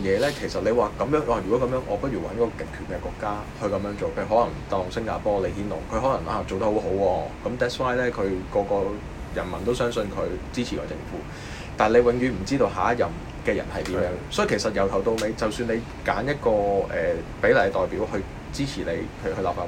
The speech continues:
Speaker 1: 會啊等等，去代表你去發聲，同個政府去周旋，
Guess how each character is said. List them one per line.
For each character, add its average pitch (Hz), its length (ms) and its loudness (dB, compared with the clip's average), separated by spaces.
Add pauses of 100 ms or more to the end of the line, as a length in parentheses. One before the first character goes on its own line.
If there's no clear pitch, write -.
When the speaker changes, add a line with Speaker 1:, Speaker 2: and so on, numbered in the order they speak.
Speaker 1:
會 95 120 0
啊 95 120 2
等 90 180 -2
等， 92 80 -2 (220)
去 98 240 2 (100)
代 92 80 2
表 90 120 4
你 104 160 0
去 95 200 0
發 85 100 -2
聲， 98 280 -2 (100)
同 82 140 -6
個 90 80 -2
政 95 180 -2
府 110 180 -2
去 98 60 0
周 95 160 0
旋， - 140 -6